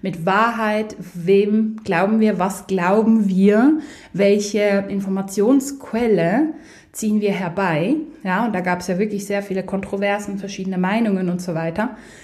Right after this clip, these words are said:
Im Zwilling ging's auch darum, eben damit lernen, umzugehen mit den verschiedenen Meinungen.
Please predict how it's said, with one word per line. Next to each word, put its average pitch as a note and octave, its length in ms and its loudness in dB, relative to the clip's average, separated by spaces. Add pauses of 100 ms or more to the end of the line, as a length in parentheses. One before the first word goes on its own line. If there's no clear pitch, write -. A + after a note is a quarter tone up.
(120)
Im F#3 100 -4
Zwilling C4 360 2
ging's G#3 240 0
auch G3 140 -10
darum, F#3 340 0
eben F3 220 -4
damit F3 360 -4
lernen, D#3+ 360 -4
umzugehen G#3 800 0
mit F3 120 -2
den F3 120 -4
verschiedenen F3+ 600 -4
Meinungen. F#3+ 760 0